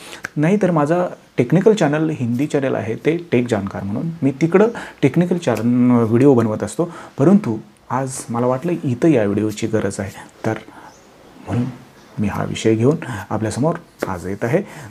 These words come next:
तर मित्रांनो, आपल्याला माहीत आहे दोन हजार एकवीसची ही अद्ययावत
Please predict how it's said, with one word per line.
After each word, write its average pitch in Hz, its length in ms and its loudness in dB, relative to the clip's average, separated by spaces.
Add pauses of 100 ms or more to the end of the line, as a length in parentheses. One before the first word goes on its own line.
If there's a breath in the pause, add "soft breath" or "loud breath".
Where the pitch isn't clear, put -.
(120 loud breath)
तर 127 80 2
मित्रांनो, 262 440 6
आपल्याला 220 360 4
माहीत 196 360 0
आहे 104 240 -4 (340)
दोन 165 340 0
हजार 123 340 -4
एकवीसची 151 460 -6 (880)
ही - 140 0 (360)
अद्ययावत 135 360 4